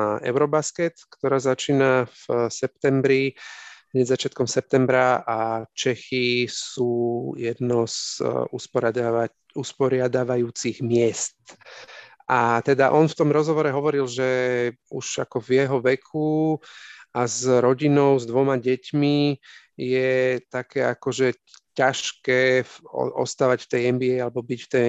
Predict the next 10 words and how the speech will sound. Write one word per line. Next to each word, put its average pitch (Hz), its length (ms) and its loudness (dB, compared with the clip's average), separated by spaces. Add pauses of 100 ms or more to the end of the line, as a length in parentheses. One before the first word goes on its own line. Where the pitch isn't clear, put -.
N 123 80 4
B 127 160 0
A 123 160 4
v - 80 -16
tej 123 160 0
pozícii, 123 720 -4
akú 117 240 -4
tam 117 240 0
doteraz 113 400 -2
mal. 107 320 -2